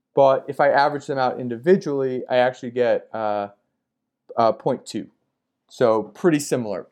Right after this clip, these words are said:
So point one six for the average, uh, point two for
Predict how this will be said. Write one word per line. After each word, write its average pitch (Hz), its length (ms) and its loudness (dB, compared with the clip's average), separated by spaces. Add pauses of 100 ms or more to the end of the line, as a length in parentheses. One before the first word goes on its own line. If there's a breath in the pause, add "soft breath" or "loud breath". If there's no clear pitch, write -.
So 107 120 -12
point 151 220 -8
one 123 140 -10
six - 240 -6
for - 60 -20
the 135 100 -2
average, 175 240 4 (640)
uh, 120 140 6
point 131 320 -8
two 123 460 -6 (180)
for 107 600 -2